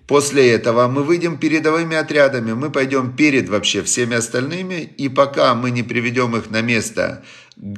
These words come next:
мы не вернёмся к своим детям и к своим городам". Так они сказали. Значит, "Не вступим мы во владение землёй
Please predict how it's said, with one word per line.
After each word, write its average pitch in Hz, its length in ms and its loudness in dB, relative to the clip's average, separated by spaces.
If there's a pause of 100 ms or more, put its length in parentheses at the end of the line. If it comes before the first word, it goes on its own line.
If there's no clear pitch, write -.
(240)
мы 127 340 -4
не 135 180 -2
вернёмся 113 520 -2
к - 60 -8
своим 95 300 -4
детям 127 360 -2
и 90 160 -10
к - 80 -14
своим 98 320 -4
городам". 90 500 -4 (300)
Так 104 180 -4
они 90 160 -6
сказали. - 560 -6 (2500)
Значит, 117 440 2 (3000)
"Не 139 160 0
вступим 135 380 2
мы 135 100 4
во 123 160 4
владение 123 540 2
землёй 147 640 -2